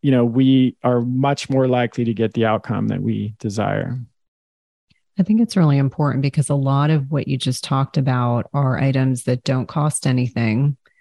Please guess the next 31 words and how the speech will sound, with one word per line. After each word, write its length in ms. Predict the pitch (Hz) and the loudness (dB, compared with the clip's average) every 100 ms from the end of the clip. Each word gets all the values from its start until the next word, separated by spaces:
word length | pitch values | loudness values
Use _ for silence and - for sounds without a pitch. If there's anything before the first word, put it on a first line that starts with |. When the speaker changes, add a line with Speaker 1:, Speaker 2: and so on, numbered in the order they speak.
| _ _ _ - | _ _ _ -2
Speaker 2:
that 160 | 143 | 0
we 160 | 147 143 | 2 2
can 180 | 147 135 | 0 2
do 380 | 139 139 131 - | 2 2 0 -2
easily, 600 | 151 156 151 139 135 131 | 0 0 2 2 2 2
meaning 360 | 131 131 123 | 0 0 0
if 160 | 120 - | -2 -2
we 260 | 139 135 - | 0 0 -2
are 320 | 139 127 127 | -2 -2 -4
just 220 | - 139 | -4 -4
connecting 560 | - 151 135 135 151 143 | -2 0 0 0 0 0
with 160 | 139 139 | 0 0
nature. 720 | 135 131 - 131 127 127 - - | -2 -2 -2 0 0 -2 -4 -2
I'm 320 | 139 143 139 | 0 0 0
in 140 | 147 139 | 0 0
a 80 | |
new 160 | 135 131 | 2 0
part 260 | - 139 127 | -2 -2 -2
of 120 | 127 | 0
my 220 | 123 123 | -2 -2
state 580 | - - 151 127 127 - | -4 -6 -2 -2 -2 -2
and 380 | 139 127 127 123 | 0 0 0 0
there's 320 | 139 127 - | 0 0 -2
less 260 | 139 131 - | -2 -2 -2
people, 580 | - 196 175 160 143 | 0 0 2 2 2
there's 460 | 135 127 120 - - | 0 0 -2 -6 -8
more 180 | 143 131 | -4 0
nature 340 | 139 151 151 | 0 0 -2
time. 540 | 139 143 135 131 127 131 - - - _ | 0 0 0 0 -2 -4 -10 -20 -20 _
And 400 | - 147 139 139 - | -4 0 2 0 0
I've 440 | 139 139 131 | 0 0 -2